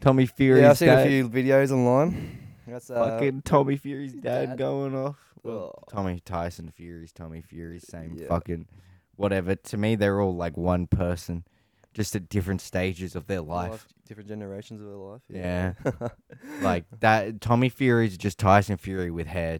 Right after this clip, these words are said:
Speaker 1: to
Speaker 2: Yeah.
Speaker 1: me.
Speaker 2: I think, uh,
Speaker 1: That couldn't speak.
Speaker 2: the dad's just mi-, missed out on the social media shit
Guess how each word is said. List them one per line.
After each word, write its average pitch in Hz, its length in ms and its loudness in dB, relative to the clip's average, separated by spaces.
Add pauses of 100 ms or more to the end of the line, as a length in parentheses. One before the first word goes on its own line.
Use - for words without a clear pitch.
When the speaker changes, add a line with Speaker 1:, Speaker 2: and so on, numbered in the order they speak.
Speaker 1:
to - 80 -12
Speaker 2:
Yeah. 92 60 -10
Speaker 1:
me. 82 240 -16 (100)
Speaker 2:
I 104 40 -18
think, 120 240 -2
uh, 104 160 0
Speaker 1:
That 95 240 -2
couldn't 98 260 -4
speak. - 480 -8 (600)
Speaker 2:
the 113 140 -10
dad's 101 420 -14
just 101 180 -20
mi-, 107 200 -16 (140)
missed 117 260 -14
out 117 260 -4
on 113 140 -6
the 110 200 -12
social 117 320 -16
media 113 320 -12
shit - 300 -18